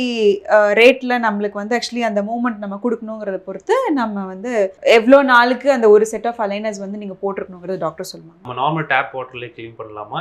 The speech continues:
Speaker 2: இல்லைன்னா ஏதாவது அதுக்குன்னு ஏதாவது லிக்விட்ஸ் மாதிரி ஏதாவது இருக்குங்களா?
Speaker 1: நார்மலா நீங்க எப்படி வந்து உங்க டூத்தை பிரஷ் பண்ணி நீங்க வந்து whatever water நீங்க யூஸ் பண்றீங்களோ, அதே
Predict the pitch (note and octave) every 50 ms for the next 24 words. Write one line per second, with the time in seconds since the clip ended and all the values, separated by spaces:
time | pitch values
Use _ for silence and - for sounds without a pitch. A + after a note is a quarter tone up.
0 | F#3+ - F3+ F3 E3+ E3 D#3+ E3 E3+ E3 C#3 C#3+ D3 D3 D3 C3 B2+ C3 - -
1 | C#3+ C3+ C3 C3+ C3+ B2+ B2+ B2+ _ - C3+ C3 B2 - - B2 A#2+ A#2 A#2 A2+
2 | A2 A2 G#2+ G#2+ A2 - - - G#2+ G2 - A#3+ B3 B3+ C4 C#4 D4+ D#4+ D#4+ E4
3 | D#4 D#4 F4 F4 F4 D4+ C4+ A#3+ A3+ G#3+ G#3+ _ B3 C#4 C4+ C4 A#3+ A#3 A3+ B3
4 | B3 A#3 A3 G#3 G3+ A#3 A#3+ A3+ A#3+ A3 G3 A3 G3+ G3+ - - - A3+ G#3 G3+
5 | G#3 G#3+ G#3 G3+ G3 F#3+ F#3 F3+ F#3 F#3+ G3+ G3+ F#3+ F#3 F#3+ F#3 G3 - G3 F#3+
6 | G3 G#3+ A3 G#3 F#3+ F#3+ F#3+ F#3+ G3+ G3 F#3+ F#3+ F#3 F3+ F3+ F3+ G3 G3+ - -
7 | G3 E3+ F3 F3 E3 E3 F#3 A#3+ D4+ D4 G#3+ G3 A3 B3